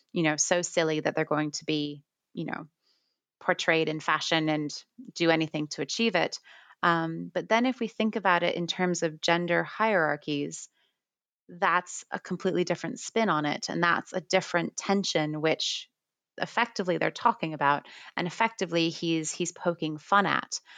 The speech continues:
Um, so this idea of, you know, not necessarily reining her in, um, in that way, but reining her in, in a definitely more horsey, equine way, um, which,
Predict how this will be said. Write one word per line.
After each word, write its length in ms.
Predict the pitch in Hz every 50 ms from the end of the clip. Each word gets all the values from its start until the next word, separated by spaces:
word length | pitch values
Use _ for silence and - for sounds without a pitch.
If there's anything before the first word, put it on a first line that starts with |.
| - - - - - -
Um, 440 | 175 170 165 165 160 160 156 156 -
so 160 | - - 196
this 180 | 175 175 170 -
idea 440 | 175 170 170 160 175 180 180 175 170
of, 460 | - - 170 165 165 165 160 156 - _ _ _ _ _ _ _ _ _ -
you 120 | - 180
know, 240 | 156 147 139 143 143 - _ _ _ _ _ _ _ _ _ _ _ _ _ -
not 180 | 196 208 196
necessarily 480 | 190 190 - - - - 180 165 170 165
reining 500 | 160 156 175 175 185 185 180 170 170 160
her 200 | 139 160 151 143
in, 440 | 151 190 180 160 147 143 156 156 - _ - - - - - _ -
um, 640 | 175 170 160 160 156 165 156 156 156 170 170 151 _ _ _ _ _ _
in 140 | - 170 170
that 240 | 180 190 196 - -
way, 220 | 175 165 160 156
but 220 | 151 156 156 - 156
reining 340 | 170 165 170 170 165 170 147
her 160 | 143 160 165
in, 440 | 165 160 160 160 156 156 156 151 147 _ _ _ _ _ _ -
in 120 | 165 156 156
a 100 | 151 147
definitely 640 | 147 165 156 - - 160 156 151 151 147 147 151 147 _ -
more 360 | - 165 165 160 160 160 156 _
horsey, 460 | - - - 240 220 - - 196 185 - 170
equine 400 | 170 - - 147 143 139 143 143
way, 300 | 143 - 82 - 151 _ - - - - - - - -
um, 560 | 190 185 175 170 165 165 160 160 160 160 170 _ _ _ _ -
which, 480 | - 202 196 - - - - - -